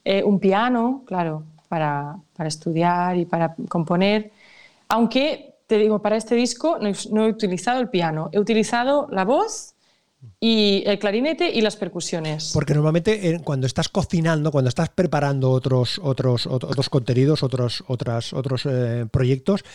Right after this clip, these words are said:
Speaker 2: el instrumento con el que vas allí macerando e incluyendo los, los ingredientes es el piano, es el clarinete. ¿Qué, qué, qué utilizas como elemento ahí para aglutinar?
Speaker 1: <laughs> Es el ordenador.
Speaker 2: El ordenador,
Speaker 1: <laughs>
Speaker 2: ¿no?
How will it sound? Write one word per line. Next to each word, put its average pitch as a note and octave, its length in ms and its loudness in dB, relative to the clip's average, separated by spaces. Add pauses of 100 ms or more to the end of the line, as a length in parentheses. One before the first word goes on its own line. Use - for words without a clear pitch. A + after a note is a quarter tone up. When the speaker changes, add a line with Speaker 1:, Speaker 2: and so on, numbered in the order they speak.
(200)
Speaker 2:
el D#3 140 2
instrumento E3+ 640 2
con F3 160 2
el D3+ 140 -2
que C3+ 420 0
vas C3+ 340 -2
allí C3 760 0
macerando C#3 920 2
e C3 40 0 (160)
incluyendo B2+ 680 2
los, B2 240 0
los C3+ 220 0
ingredientes C#3 520 0 (320)
es D3 200 2
el C3+ 120 2
piano, E3+ 520 4
es D3 140 -2
el C3 100 -2
clarinete. D#3 680 0
¿Qué, C3+ 280 -2
qué, C#3 500 -4
qué E3 120 2
utilizas C#3 440 0
como A#2 520 -4
elemento A#2+ 440 -2
ahí B2 120 -2
para A#2 340 -6
aglutinar? A2+ 580 -6
Speaker 1:
<laughs> G3 200 0 (440)
Es A#3+ 200 2
el D4+ 120 6
ordenador. E3 580 2 (120)
Speaker 2:
El D#3 100 2
ordenador, G#3 640 2
Speaker 1:
<laughs> - 20 -20
Speaker 2:
¿no? A#2+ 140 -6